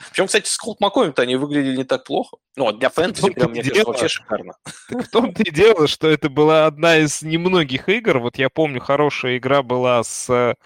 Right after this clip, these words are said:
Speaker 2: Raiders,
Speaker 1: С
Speaker 2: когда
Speaker 1: Raiders, да,
Speaker 2: они
Speaker 1: это
Speaker 2: кам-,
Speaker 1: камбэк,
Speaker 2: камбэкнули. Но,
Speaker 1: наконец, да.
Speaker 2: опять же, сезон показывает, что с Raiders все
Speaker 1: Все
Speaker 2: выглядят
Speaker 1: камбэчат.
Speaker 2: бо-, бо-, более-менее
Speaker 1: Не, причём,
Speaker 2: неплохо,
Speaker 1: знаешь,
Speaker 2: да.
Speaker 1: с Raiders часто вот,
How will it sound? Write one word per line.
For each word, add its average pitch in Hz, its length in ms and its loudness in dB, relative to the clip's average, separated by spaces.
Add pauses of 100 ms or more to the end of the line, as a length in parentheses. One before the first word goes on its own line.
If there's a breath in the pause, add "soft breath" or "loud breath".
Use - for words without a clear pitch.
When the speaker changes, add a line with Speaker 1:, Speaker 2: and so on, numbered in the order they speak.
(300 soft breath)
Speaker 2:
Raiders, 123 1040 0 (160)
Speaker 1:
С 123 100 -2
Speaker 2:
когда - 20 0
Speaker 1:
Raiders, 117 320 2
да, 107 160 -2
Speaker 2:
они 110 80 -6
Speaker 1:
это - 80 -18
Speaker 2:
кам-, - 220 -6
Speaker 1:
камбэк, 139 380 2
Speaker 2:
камбэкнули. 107 280 -8
Но, 127 360 0
Speaker 1:
наконец, - 40 -
да. - 180 -6
Speaker 2:
опять 123 200 0
же, 110 160 -6
сезон 156 440 2
показывает, 147 560 2
что - 200 -8
с - 100 -16
Raiders 139 460 -4 (920 loud breath)
все 143 200 0
Speaker 1:
Все - 20 2
Speaker 2:
выглядят 131 80 2
Speaker 1:
камбэчат. 110 480 -4
Speaker 2:
бо-, - 0 -
бо-, 135 540 -8
более-менее 156 580 2
Speaker 1:
Не, 131 60 -6 (140)
причём, - 200 -2
Speaker 2:
неплохо, - 0 -
Speaker 1:
знаешь, - 200 -2
Speaker 2:
да. 117 280 -4
Speaker 1:
с - 140 -16
Raiders 160 380 2
часто 156 340 0
вот, 131 220 -4